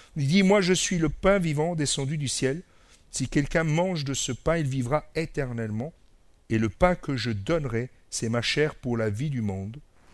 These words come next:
Les Juifs se querelaient entre eux en disant, « Comment celui-ci peut-il nous donner sa chair à manger ? » Jésus leur dit, « En vérité, en vérité, je vous le dis,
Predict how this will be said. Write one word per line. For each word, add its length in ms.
Les 120
Juifs 520
se 180
querelaient 640
entre 380
eux 180
en 140
disant, « 440
Comment 400
celui-ci 560
peut-il 480
nous 160
donner 380
sa 260
chair 300
à 80
manger ? » 380
Jésus 380
leur 240
dit, « 220
En 80
vérité, 400
en 100
vérité, 400
je 140
vous 140
le 120
dis, 160